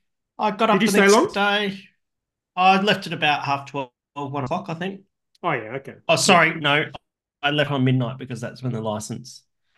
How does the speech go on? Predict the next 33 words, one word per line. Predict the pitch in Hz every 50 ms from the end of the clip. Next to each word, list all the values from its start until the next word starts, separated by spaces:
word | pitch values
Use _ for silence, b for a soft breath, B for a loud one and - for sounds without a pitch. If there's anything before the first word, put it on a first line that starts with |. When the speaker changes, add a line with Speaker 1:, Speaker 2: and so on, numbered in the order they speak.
| _ _ _ _
Speaker 1:
ends. | 117 101 95 92 87 - - - _ _ _ _ _
Speaker 2:
It | - -
took | 214 196 -
you | 170 147
a | 139
while | 143 139 135 127
to | 127
walk | 123 131 127 - 135
out | 120 117 -
the | - 120 117 _ _ _ _ _ _ _ _ _ _ _ _ _ _
Speaker 1:
Yeah, | 139 110 - - - _ _ _ _ _ -
and | 120 113 110 107
Speaker 2:
the | 101
Speaker 1:
say | - - 110 -
Speaker 2:
front, | -
Speaker 1:
goodbye | 98 98 104 104 104
to |
Speaker 2:
yeah. | 101 95
Speaker 1:
everybody | 95 98 98 104 98 95 101 95 104 104 95 90 _ _ 101 101
and | 101 98 98 98 98 98 98 - - - _ _
put | 135 123 -
presents | - 113 104 95 107 98 - - 113
in | 104 101
the | 101 104
office | 101 98 - 113 - -
and | 117 107
all | 104 101
that | 98 98
sort | - 98
of | 95
stuff. | 95 - - 107 104 - - b b b b b b b _
Speaker 2:
Yeah. | 131 127 123 123
Speaker 1:
Um, | 123 120 113 113 - -